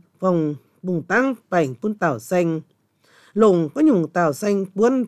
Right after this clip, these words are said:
buôn ăn, đia tổ canh, kêu có nhung cảnh xuống, phù sú tút buôn dấu nhàn dấu hốp. Yếm nải tùng bé giáo bùi, giáo tổ, bầu hăng hiểu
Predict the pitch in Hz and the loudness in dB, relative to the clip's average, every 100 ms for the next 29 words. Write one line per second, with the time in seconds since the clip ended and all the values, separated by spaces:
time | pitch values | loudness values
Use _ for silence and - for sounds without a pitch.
0 | - 165 165 170 185 175 175 175 180 202 | -2 -2 -2 -2 0 0 -2 -6 -2 2
1 | 185 175 170 123 - 180 165 165 160 - | 0 2 -2 -2 -2 0 0 -2 -8 -6
2 | 175 170 165 269 285 160 135 180 135 - | 2 2 2 2 2 2 -2 -2 -2 -4
3 | 156 151 202 180 156 165 160 170 269 - | -2 -2 -4 -4 -4 0 -2 -2 -6 -4
4 | 180 170 147 156 175 139 147 160 214 226 | -4 -4 -4 -2 -2 -4 -4 0 0 0
5 | _ _ _ _ _ _ _ _ _ _ | _ _ _ _ _ _ _ _ _ _
6 | _ _ - 254 277 202 175 180 196 254 | _ _ -4 0 2 2 0 0 2 2
7 | 185 180 190 202 156 143 143 156 175 185 | 2 0 2 2 2 0 -2 0 0 2
8 | 170 147 - _ _ - 202 156 220 214 | 0 0 -4 _ _ 0 0 2 -2 -2
9 | 196 | 0